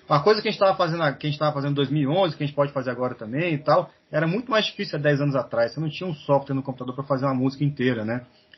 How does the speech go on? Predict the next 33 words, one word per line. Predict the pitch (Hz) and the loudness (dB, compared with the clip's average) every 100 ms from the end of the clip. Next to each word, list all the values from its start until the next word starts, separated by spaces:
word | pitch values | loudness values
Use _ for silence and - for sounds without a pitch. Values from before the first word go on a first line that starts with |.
| _ 127 | _ -10
Então, | 120 135 147 151 135 - _ _ _ | 0 4 6 6 2 -6 _ _ _
pra | 131 | 2
gente | 147 - | 2 2
poder | 151 151 | 2 4
gravar | 143 123 107 117 180 185 - _ _ _ - | 4 2 2 2 4 2 -4 _ _ _ -12
uma | 120 | -6
música | 127 135 - | -4 -4 -6
assim, | - 185 | -6 -6
a | |
gente | 156 | -2
teria | 165 175 | -2 -2
que | |
chamar | - 151 | -2 0
um | 127 | 0
baterista, | 127 127 185 185 156 | 0 0 -2 0 -2
teria | 143 127 | -4 -6
que | |
chamar | - 117 | -6 -4
um | |
baixista, | 117 131 - 160 147 - | -2 -2 0 0 -2 -4
teria | 127 | -8
que | |
chamar | 135 131 | -4 0
um | |
monte | 139 190 | 0 -2
de | |
gente | 185 143 165 | 0 2 2
pra | - | -2
gravar | 156 156 127 127 | 2 2 4 2
essas | 139 151 | 0 -4
coisas | - 147 160 | -6 -4 -4
todas, | 147 143 123 104 | -2 -4 -2 -4
né? | 117 | -6